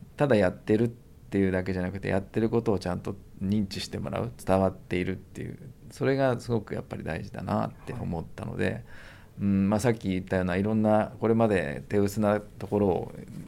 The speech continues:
Speaker 1: あの、いろんなね、く-、工夫をしてみるっていう、伝え-、伝え方の工夫をしてみるっていう、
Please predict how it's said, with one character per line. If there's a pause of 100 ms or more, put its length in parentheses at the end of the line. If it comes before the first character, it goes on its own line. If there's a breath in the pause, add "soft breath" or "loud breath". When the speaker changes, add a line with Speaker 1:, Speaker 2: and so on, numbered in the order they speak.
(140)
Speaker 1:
あ
の、
い
ろ
ん
な
ね、
く-、
工
夫
を
し
て
み
る
っ
て
い
う、 (200)
伝
え-、 (100)
伝
え
方
の
工
夫
を
し
て
み
る
っ
て
い
う、